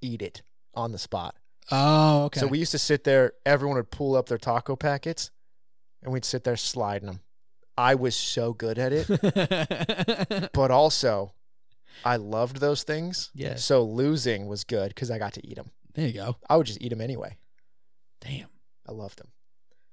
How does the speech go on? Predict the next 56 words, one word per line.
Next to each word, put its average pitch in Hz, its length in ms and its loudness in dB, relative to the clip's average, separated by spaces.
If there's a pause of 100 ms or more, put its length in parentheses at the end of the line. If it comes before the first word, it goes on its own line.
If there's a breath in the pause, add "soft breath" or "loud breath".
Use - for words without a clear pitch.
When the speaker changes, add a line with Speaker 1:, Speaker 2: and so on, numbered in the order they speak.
(300)
Speaker 2:
I - 40 -6
don't 202 120 -4
think 240 120 -6
I 175 60 -4
had 147 160 2
many 113 160 -4
of 98 60 -8
those 101 160 -8
games. 98 200 -10
Well, 120 140 0
I, 117 200 -2
I 117 100 -4
didn't 117 200 -8
play 104 220 -10
'em. 104 160 -12 (160)
So 110 160 -4
if 107 100 -8
there 123 120 0
was, 120 320 0
I 113 40 -2
wasn't 110 260 -6
playing. 101 360 -10
So 101 240 -6
I 101 80 -6
didn't 113 260 -4
seek - 280 -4
them 101 160 -10
out 98 180 -10
in 104 80 -12
my 101 120 -10
school. 101 340 -10 (260)
Speaker 1:
Yeah, 139 180 0
that 208 120 2
was 285 100 -4
the 285 80 -2
weird 160 260 0
thing 139 140 -2
about 120 200 -6
going 139 180 -2
to 110 60 -8
high 120 180 -4
school. 104 340 -8 (260 soft breath)
You 170 140 -2
lost 269 280 4
all 233 100 4
the 135 80 2
fun 147 300 0
stuff. 98 340 -6
Middle 185 200 0
school, 208 160 -6
we 190 80 4
were 151 60 4
playing 131 220 0
football 151 540 6
at 143 100 -2
lunch. 151 340 0